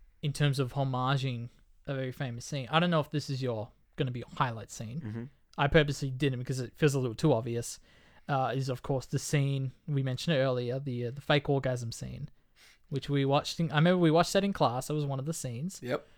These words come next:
Speaker 1: And, uh, very famous. There's a few, uh, I don't wanna say funny story. I mean, first of all, I actually liked it 'cause there's actually a bit of character growth for Meg Ryan
Speaker 2: Hmm.
Speaker 1: in this moment, 'cause obviously the first time they meet, they go to dinner,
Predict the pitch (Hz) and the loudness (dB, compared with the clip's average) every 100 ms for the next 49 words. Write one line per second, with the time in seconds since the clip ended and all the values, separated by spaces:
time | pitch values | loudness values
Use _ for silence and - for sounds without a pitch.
0 | _ _ - 143 131 131 127 123 135 143 | _ _ -8 -6 -4 -4 -4 -4 -2 0
1 | 139 139 - 127 131 120 - - 135 131 | -2 -4 -8 -8 -8 -10 -10 -4 -4 -4
2 | 131 - - - - _ _ _ _ _ | -6 -10 -14 -16 -20 _ _ _ _ _
3 | _ - 160 254 269 226 - - - - | _ -6 -4 -2 -2 -2 -8 -20 -16 -10
4 | 165 180 196 233 269 220 165 135 156 135 | -6 -4 -2 -2 0 2 2 2 0 0
5 | - - - - 156 147 139 165 180 - | -4 -6 -6 0 2 2 0 2 2 6
6 | 233 202 156 196 - 156 151 151 147 147 | 4 6 2 2 4 6 6 6 2 4
7 | 151 208 - 202 160 139 - - _ _ | 0 -2 -4 2 2 0 -10 -20 _ _
8 | - 160 160 - 139 139 127 - 135 135 | 2 4 4 2 2 4 2 0 -2 -2
9 | 143 131 127 123 120 135 - - 135 127 | 0 0 0 -2 -4 -8 -14 -6 -4 -4
10 | - _ _ - 151 139 131 - 214 151 | -8 _ _ 0 2 4 2 6 6 8
11 | 160 151 165 160 156 143 131 156 151 - | 6 6 6 6 2 2 0 0 0 2
12 | 147 135 131 123 135 135 123 - 113 135 | 2 0 -2 -4 -2 0 0 -2 -8 -4
13 | 135 120 | -4 -6